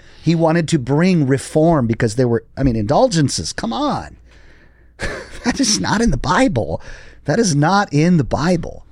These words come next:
Um, you can't find that. And you can't find that in the examples of Jesus. You can't, you cannot find that,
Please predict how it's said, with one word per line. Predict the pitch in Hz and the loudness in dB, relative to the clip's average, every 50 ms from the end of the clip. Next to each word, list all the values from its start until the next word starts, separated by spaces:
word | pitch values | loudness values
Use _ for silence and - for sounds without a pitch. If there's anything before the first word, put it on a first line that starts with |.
| - - | -8 -4
Um, | 113 113 113 110 107 107 107 107 107 - - - - - - - - - - - - | -2 0 0 2 0 0 0 -2 -4 -6 -10 -18 -20 -20 -20 -20 -20 -20 -20 -10 -4
you | - 127 | -4 -2
can't | - - 165 180 - | 0 2 0 0 0
find | - 147 151 180 175 135 | 0 0 2 2 4 2
that. | 104 87 - | 2 0 0
And | 143 151 170 | 0 2 2
you | 202 - | 2 2
can't | - - 202 226 220 | 2 2 0 0 0
find | - 208 196 208 202 | -2 -2 0 2 2
that | 208 202 196 | 2 2 4
in | 190 185 | 4 4
the | 175 | 2
examples | 156 139 120 143 151 151 151 170 151 143 | 2 2 2 0 0 2 2 0 -2 -2
of | 143 | -2
Jesus. | 120 - 127 123 120 - - 123 123 123 - - | -2 0 0 0 0 2 0 0 0 0 -2 -6
You | 113 | -8
can't, | 113 - - 139 139 165 170 - - - | -8 -4 -2 0 0 0 0 -2 -6 -6
you | - 139 123 | -2 -2 -2
cannot | - - - 151 165 180 190 - - | -2 0 -2 0 0 0 -2 -2 -4
find | - - 147 147 147 143 143 | -4 -2 0 2 2 2 2
that, | 139 135 135 135 135 - | 2 2 2 0 0 -2